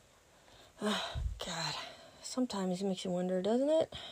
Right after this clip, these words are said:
Anyways, back to this. Patients acting weird in a mental hospital. <laughs> Really? That's what you're gonna give that title?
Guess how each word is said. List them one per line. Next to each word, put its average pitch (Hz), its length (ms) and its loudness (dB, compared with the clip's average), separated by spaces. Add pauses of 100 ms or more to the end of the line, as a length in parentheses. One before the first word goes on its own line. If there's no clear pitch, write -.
(580)
Anyways, 202 640 0
back 359 240 2
to - 80 4
this. 269 220 6 (400)
Patients 392 340 8
acting 269 400 10
weird 277 160 12
in 185 140 8
a - 20 4
mental 196 300 8
hospital. 160 460 8 (200)
<laughs> 247 80 10 (3750)
Really? 202 400 12 (540)
That's 185 200 12
what 196 100 8
you're 208 100 10
gonna 196 140 12
give 190 140 12
that 220 180 12
title? 240 380 12